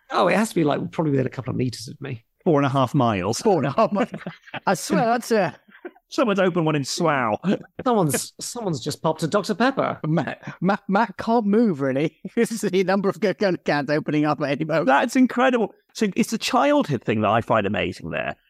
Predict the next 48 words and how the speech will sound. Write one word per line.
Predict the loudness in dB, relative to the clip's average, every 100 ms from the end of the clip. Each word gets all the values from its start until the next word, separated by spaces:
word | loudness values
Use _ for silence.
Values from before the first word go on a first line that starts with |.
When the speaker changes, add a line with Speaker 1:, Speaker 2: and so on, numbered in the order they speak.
| _
Speaker 2:
The | -4
fact | 0 0
that | -2 0
even | 2 2
as | 0
a |
child, | -6 -10 -2 2 4 4 2 -2 -2
you | 0 2
didn't | 2 0 0
have | -4
a | -6
fizzy | -6 -6
drink. | -6 -6 -6 _
What's | -6 -4 -2
happening | 0 2
there? | 2 2 -2 -8 _
Speaker 1:
There | -10 -8
was | -6
something | -6 -2 -2
about | 0 -2 -4
the, | -2 -2 -2 -2 -6 -8
uh, | -14 -16 _ -20 -20 _ _ _ _ -8
texture | -8 -2 -2
of |
it, | -2 -4
the |
smell | -8 -2 0 2
of | 2 0
it. | -4 -8
The, | -4
like, | -2 -4 -8
the, | -8 -2 -2
it's, | -2 -4 -4
it's | -4
like | -4 -6
a |
smell | -10 -2 0 0 -2
thing | -4 -6
for | _
me. | -6
Like, | -6
the | -6
smell | -2 0
of | 0
it |
was | -2
really | 0 0 0
off-putting. | -8 -8 -10 -8 -8